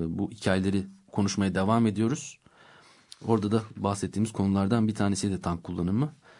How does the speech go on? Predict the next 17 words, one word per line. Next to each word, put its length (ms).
Bin 140
dokuz 220
yüz 80
yetmiş 300
beş 140
senesinde 520
ise 300
Beyrut'ta 580
Hristiyanlar 680
ve 80
Müslümanlar 580
arasında 640
iç 100
savaşın 500
başladığı 600
bildiriliyor, 500
yazıyor. 400